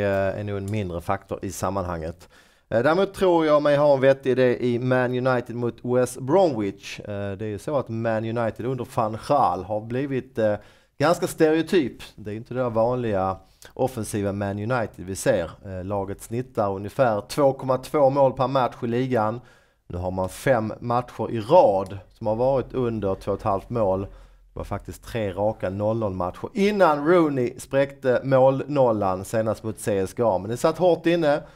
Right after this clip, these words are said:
Målet kom ganska sent och, eh, återigen ett bevis på att, eh, anfallsspelet i United är,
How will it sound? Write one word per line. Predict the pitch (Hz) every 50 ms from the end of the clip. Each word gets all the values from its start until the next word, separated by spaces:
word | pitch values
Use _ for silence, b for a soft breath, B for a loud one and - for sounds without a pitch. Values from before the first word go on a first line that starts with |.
| b b b b
Målet | - 120 120 123 117 113 113 -
kom | - 156 143 131 123
ganska | 117 120 120 123 123 - - 110
sent | - - 147 123 107 104 120 - - -
och, | - 92 95 - _ -
eh, | 101 92 -
återigen | 123 117 104 - - 120 135 135 123
ett | 110 - -
bevis | 101 101 110 107 98 87 -
på | - - 95
att, | 92 90 - -
eh, | 92 92 -
anfallsspelet | 95 107 110 117 117 - 113 101 95 - - 95 90 92 92 - -
i | 135 117 104 101
United | 104 110 101 95 - - 92 90 95
är, | 104 101 92 90 85